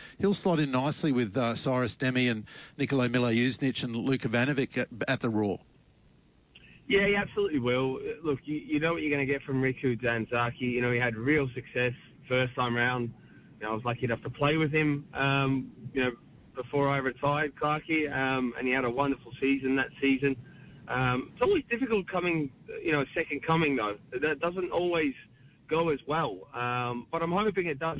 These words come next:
Speaker 2: for, for Riku and, and for Brisbane. And I don't think Brisbane are done just yet either, Clarkie,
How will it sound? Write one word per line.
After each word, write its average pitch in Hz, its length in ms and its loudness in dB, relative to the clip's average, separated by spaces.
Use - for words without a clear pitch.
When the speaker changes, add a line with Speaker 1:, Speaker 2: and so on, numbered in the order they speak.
Speaker 2:
for, 139 280 0
for 127 100 -6
Riku 151 460 -2
and, 127 120 -2
and 123 220 -4
for 123 100 -6
Brisbane. 147 400 0
And 165 180 2
I 151 40 0
don't 196 200 2
think 202 220 2
Brisbane 175 340 2
are 160 80 2
done 165 320 2
just 147 260 0
yet 160 360 2
either, 135 520 0
Clarkie, 120 460 0